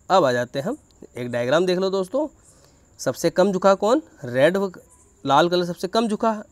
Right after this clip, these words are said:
इसलिए सबसे कम विक्षेपण होगा, ठीक है। और सबसे ज़्यादा विक्षेपण किस में होगा दोस्तों? बैंगनी वर्ण के अंदर। तो ये मैंने विक्षेपण के लिए एक दोनों कोण बना दिए दोस्तों, ताकि आपको अच्छे समझ में आ जाए। तो लाल का विचलन कोण सबसे कम है और बैंगनी का विचलन कोण सबसे ज़्यादा है,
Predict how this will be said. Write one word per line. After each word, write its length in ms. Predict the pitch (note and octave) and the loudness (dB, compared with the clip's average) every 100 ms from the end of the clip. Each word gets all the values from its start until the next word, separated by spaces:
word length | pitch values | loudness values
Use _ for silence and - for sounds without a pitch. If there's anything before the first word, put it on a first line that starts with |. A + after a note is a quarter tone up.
| _ - | _ -10
इसलिए 300 | C#3+ F3 G#3+ | -6 -4 -4
सबसे 320 | - - C#3+ | -4 -10 -12
कम 240 | - G3+ A3 | 0 0 2
विक्षेपण 480 | - A#3 G3 G3 G#3 | -4 -6 -2 0 0
होगा, 340 | G3 G#3+ A3+ _ _ - | 0 -2 -2 _ _ -10
ठीक 160 | C#3 | -6
है। 100 | A3 A3+ _ _ _ - | -6 -8 _ _ _ -4
और 140 | D3 D3+ | -2 0
सबसे 220 | F#3+ - | -2 0
ज़्यादा 240 | F#3+ F3 | 2 2
विक्षेपण 380 | E3 C#3+ D3+ D#3+ | 0 -2 -4 -6
किस 160 | D#3+ D3+ | -6 -2
में 80 | E3 | -2
होगा 180 | D#3 | 0
दोस्तों? 340 | E3 E3 B3+ D#4+ _ _ _ _ | -2 0 2 0 _ _ _ _
बैंगनी 580 | C3 C3 C3 B2+ G3 A#3+ | -10 -4 -2 0 0 -2
वर्ण 300 | B2+ A#2+ A2 | -2 -4 -6
के 120 | A#2 | -12
अंदर। 260 | G2 G#2 - | -16 -16 -18
तो 140 | - | -14
ये 160 | A#2 B2+ | -10 -6
मैंने 300 | C3+ E3+ A#3 _ _ _ - | 0 0 -2 _ _ _ -14
विक्षेपण 420 | B2+ - C3 C#3 | -10 -6 -2 -4
के 120 | C3 B2+ | -4 -6
लिए 260 | B2 C3 | -4 -4
एक 180 | D#3+ C4+ D#4+ _ _ _ - | -6 -4 -6 _ _ _ -12
दोनों 260 | C3 C3 C#3 | -6 -2 -4
कोण 280 | - B2 B2+ | -4 -6 -4
बना 180 | B2+ C3+ | -2 0
दिए 180 | E3 | 0
दोस्तों, 280 | E3+ E3 G#3+ | 0 -2 -4
ताकि 240 | F3 B2+ C3+ | -6 -6 -6
आपको 200 | B2+ C3 | -6 -8
अच्छे 220 | - D3+ | -8 -8
समझ 160 | D3 D3+ | -6 -2
में 120 | D#3+ | 0
आ 80 | D3 | 2
जाए। 240 | E3 A#3+ - - | 0 -2 -8 -12
तो 80 | B2+ | -8
लाल 240 | B2 B2+ | -6 -6
का 120 | B2+ | -4
विचलन 320 | C3+ B2 C3+ C3 | -6 -6 -10 -8
कोण 140 | C3 | -8
सबसे 220 | B2 - | -8 -12
कम 220 | - E3+ E3+ | -4 -2 0
है 220 | G3+ A3 _ _ _ - | -2 -4 _ _ _ -8
और 100 | C3 | -6
बैंगनी 380 | B2 A#2+ A#2+ C3 | -4 -6 -6 -4
का 100 | C#3+ | -4
विचलन 300 | A#2+ B2 B2 | -4 -10 -6
कोण 140 | D#3 D#3 | -6 -6
सबसे 360 | A#2 - G#3 | -10 -6 -6
ज़्यादा 340 | D3 A#2 G#2 G#2 | -6 -10 -10 -14
है, 180 | - | -16